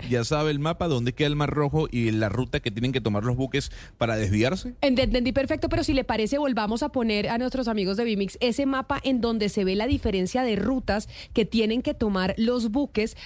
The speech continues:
Speaker 2: para transitar cuando el comercio sale de Europa para tener que irse a Asia.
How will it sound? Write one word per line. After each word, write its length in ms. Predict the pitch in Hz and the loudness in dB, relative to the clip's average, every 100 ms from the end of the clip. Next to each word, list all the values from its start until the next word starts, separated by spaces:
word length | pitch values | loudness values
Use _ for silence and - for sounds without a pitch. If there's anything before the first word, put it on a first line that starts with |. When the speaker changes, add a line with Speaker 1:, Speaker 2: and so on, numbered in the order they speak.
| - - | -6 -2
Speaker 2:
para 240 | 202 190 | 0 0
transitar 800 | 220 196 185 - 196 208 196 180 | 0 2 0 0 0 0 0 0
cuando 400 | 220 214 185 190 | 0 0 2 0
el 140 | 202 202 | 0 0
comercio 420 | 202 220 202 180 | 0 0 0 -2
sale 380 | - 214 175 - | 0 2 2 2
de 200 | 165 196 | 2 2
Europa 540 | 185 208 247 262 339 | 2 2 0 -2 -2
para 200 | 311 254 | 0 0
tener 240 | 190 175 160 | 2 0 0
que 100 | 196 | 0
irse 320 | 202 180 226 | 0 0 0
a 260 | 214 180 | 0 0
Asia. 280 | 226 - 143 | 0 0 -2